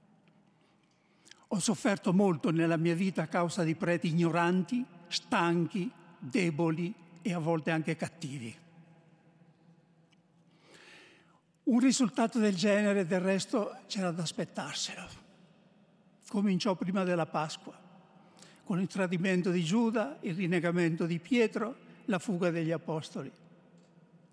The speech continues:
"Piangere allora?" Sì, raccomandava Tolkien al figlio,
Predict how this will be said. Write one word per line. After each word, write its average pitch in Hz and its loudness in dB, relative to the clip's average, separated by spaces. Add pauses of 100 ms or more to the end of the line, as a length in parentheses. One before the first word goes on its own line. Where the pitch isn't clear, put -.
(1400)
"Piangere 240 4
allora?" - -2
Sì, 208 0
raccomandava 170 2
Tolkien 165 -2
al 147 -2
figlio, 139 -8